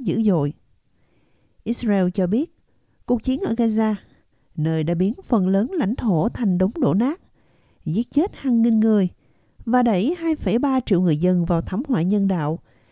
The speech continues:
sẽ còn diễn ra trong nhiều tháng nữa. Nhưng điều này cũng báo hiệu một giai đoạn mới trong cuộc tấn công, với một quan chức cho biết rằng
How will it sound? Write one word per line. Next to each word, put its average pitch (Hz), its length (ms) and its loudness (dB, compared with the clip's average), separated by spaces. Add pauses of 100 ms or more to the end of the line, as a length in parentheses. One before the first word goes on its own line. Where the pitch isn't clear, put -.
(140)
sẽ - 220 -2
còn 226 360 2
diễn 185 180 -2
ra 285 320 -2 (120)
trong 180 260 2
nhiều 165 220 2
tháng 294 220 -4
nữa. 165 260 2 (1300)
Nhưng 180 260 2
điều 180 140 4
này 180 220 0
cũng 190 180 -4
báo 240 140 2
hiệu 269 240 4
một 180 200 0
giai 180 160 2
đoạn 160 220 0
mới 196 340 2
trong 262 120 4
cuộc - 280 0
tấn 220 180 0
công, 277 240 4 (640)
với 165 180 2
một 247 200 2
quan 175 160 4
chức 294 260 0
cho 170 160 2
biết 226 160 0
rằng 190 280 2